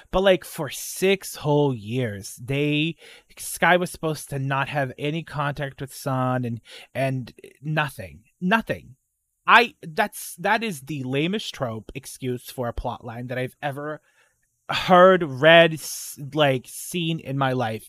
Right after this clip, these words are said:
And it makes me angry. Not because it's not realistic, because I do believe, I did do some research, and that does happen in a lot of Asian cultures. A lot of relationships do become, like, you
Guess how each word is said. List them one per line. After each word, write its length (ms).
And 140
it 120
makes 280
me 300
angry. 600
Not 320
because 480
it's 240
not 220
realistic, 560
because 240
I 80
do 180
believe, 760
I 140
did 500
do 100
some 240
research, 540
and 120
that 200
does 180
happen 340
in 80
a 40
lot 260
of 80
Asian 300
cultures. 580
A 80
lot 160
of 80
relationships 580
do 300
become, 420
like, 340
you 640